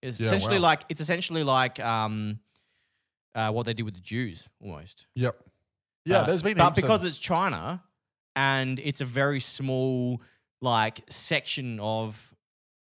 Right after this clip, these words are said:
Speaker 1: Muslims in China,
Speaker 2: Yep.
Speaker 1: no one's fucking saying anything about it.
Speaker 2: Well, do you know how many genocides there's been in, like, Yemen and Libya and all of these other places that have
Speaker 1: Yeah.
Speaker 2: never had any fucking coverage whatsoever? Which again comes back to, like, where the people that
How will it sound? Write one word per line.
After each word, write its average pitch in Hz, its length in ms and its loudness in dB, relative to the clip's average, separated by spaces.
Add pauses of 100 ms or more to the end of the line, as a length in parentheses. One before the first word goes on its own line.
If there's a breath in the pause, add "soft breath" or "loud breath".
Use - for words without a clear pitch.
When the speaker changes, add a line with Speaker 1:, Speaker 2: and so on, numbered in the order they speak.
(120)
Speaker 1:
Muslims 131 920 -2
in 135 260 -2
China, 127 680 -4
Speaker 2:
Yep. 123 300 -2 (320)
Speaker 1:
no 135 140 0
one's 156 180 0
fucking 151 240 -2
saying 151 220 -4
anything 135 260 -6
about 76 220 -10
it. - 40 -18 (180)
Speaker 2:
Well, 214 100 -4
do 208 100 -12
you 254 100 -4
know 359 100 -2
how 269 80 2
many 190 120 4
genocides 135 560 2
there's 117 200 -2
been 113 420 -4
in, 110 160 -6
like, 104 240 -4
Yemen 120 440 -2
and 104 160 -2
Libya 117 420 0
and 107 80 -2
all 139 160 0
of 131 60 -4
these 123 180 0
other 113 140 0
places 110 400 -2
that 104 160 -2
have 123 100 -2
Speaker 1:
Yeah. 120 140 0
Speaker 2:
never 170 180 0
had 135 280 -2
any 135 200 -6
fucking 113 340 -4
coverage 101 380 -4
whatsoever? 95 580 -6 (280 soft breath)
Which 131 140 -2
again 131 320 0
comes 123 280 -2
back 117 260 -2
to, 117 160 -4
like, 98 280 -4
where 104 240 -4
the 95 100 -8
people 117 280 -6
that 104 180 -6